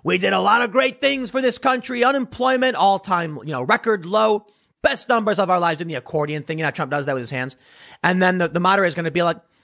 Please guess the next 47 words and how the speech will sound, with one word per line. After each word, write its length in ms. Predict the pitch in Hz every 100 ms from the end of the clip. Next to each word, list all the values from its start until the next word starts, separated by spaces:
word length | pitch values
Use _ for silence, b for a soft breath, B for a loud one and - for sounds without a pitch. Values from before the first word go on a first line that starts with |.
| - -
"But, 340 | 208 247 -
but 180 | 208 233 220
actually, 540 | 247 - 311 240 185
Trump, 340 | - 196 190 -
you're 280 | 165 269 285
really 300 | 233 226 208
bad. 560 | 151 160 226 165 - - _
So 140 | - 247
what 140 | 247
you're 160 | 254 311
saying 300 | - 233 208
is 80 | 185
that 160 | 180
you 80 | 190
hate 360 | 143 151 214 -
people 320 | 254 254 285
and 100 | 156
want 200 | 143 -
them 180 | 185 160
to 60 |
die?" 440 | 117 110 107 214 311 b b b -
And 120 | 180
then 100 | 190
Trump's 260 | - 214 -
gonna 180 | 202 165
be 120 | 190
like, 220 | 165 -
"What?" 340 | 131 269 - _ _ _ _ _ _ _ _
Obviously, 520 | - 214 185 208 - 190
she's 180 | 185 156
not 180 | 180
really 160 | 147 143
gonna 180 | 139 127
say 180 | 123 101
that. 260 | 90 - _ _ _ _ _ _ _ - -
I 80 |
think 260 | 135 226 226
what 140 | 196
Trump 220 | - 170 127
may 180 | 160
be 100 | 170
hoping 340 | 147 190 175 139
for 320 | - 117 113
with 300 | 123 135 -
these 400 | 135 127 113 - _ b b -
adversarial 840 | 143 151 156 143 - 143 139 127
moderators 680 | 123 143 175 117 101 120 -